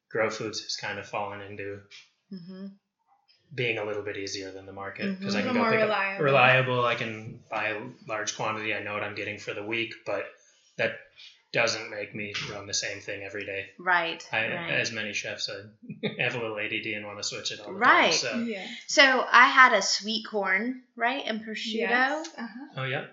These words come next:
Speaker 2: That was going. So what do you have going right now that's turning into fall? What do
Speaker 1: Well,
Speaker 2: you
Speaker 1: we just got back from a week off, so we get to start totally fresh, uh, week and a half off. But we wanna go the direction of a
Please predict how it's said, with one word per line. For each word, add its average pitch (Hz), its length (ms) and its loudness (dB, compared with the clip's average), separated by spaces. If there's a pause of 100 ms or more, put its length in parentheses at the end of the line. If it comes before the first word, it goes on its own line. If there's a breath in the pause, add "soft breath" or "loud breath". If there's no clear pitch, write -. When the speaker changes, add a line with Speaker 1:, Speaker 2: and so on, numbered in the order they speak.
Speaker 2:
That 208 340 2
was 214 120 -2
going. 214 360 6
So 247 160 0
what 240 140 4
do 254 80 0
you 254 80 -4
have 226 220 4
going 208 280 2
right 175 260 -2
now 165 420 -4
that's - 380 -10
turning 185 300 -4
into 165 200 -6
fall? 147 440 -2
What 175 120 -4
do 170 40 4
Speaker 1:
Well, 156 220 10
Speaker 2:
you 147 60 2
Speaker 1:
we - 20 2
just 156 280 2
got 139 200 6
back 127 200 4
from 120 260 -8
a 127 80 -2
week 123 220 0
off, 120 220 2
so 117 200 0
we 113 60 -6
get 110 140 -4
to - 80 0
start 110 360 0
totally 113 340 -2
fresh, 104 560 -6 (120)
uh, 104 320 -10 (300)
week 113 180 -6
and 131 100 0
a - 20 -2
half 107 320 -4
off. - 260 -8 (400)
But 117 200 -6
we 110 80 -6
wanna 110 360 -6
go 107 280 -4
the 113 100 -6
direction 107 640 -2
of 107 280 -8
a 101 560 -8